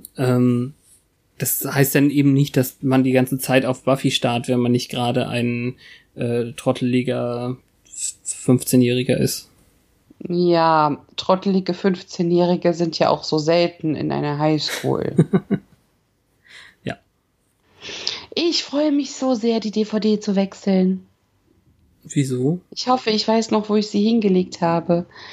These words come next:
Speaker 2: Naja, weil wir jetzt wirklich lange in diesen vier Folgen hingen.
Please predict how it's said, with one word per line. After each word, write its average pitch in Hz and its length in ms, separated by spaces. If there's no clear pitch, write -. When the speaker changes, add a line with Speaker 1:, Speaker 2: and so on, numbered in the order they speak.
Speaker 2:
Naja, 220 240
weil 226 160
wir 240 60
jetzt 226 180
wirklich 233 280
lange 214 320
in 220 140
diesen 214 280
vier 214 180
Folgen 214 340
hingen. 185 460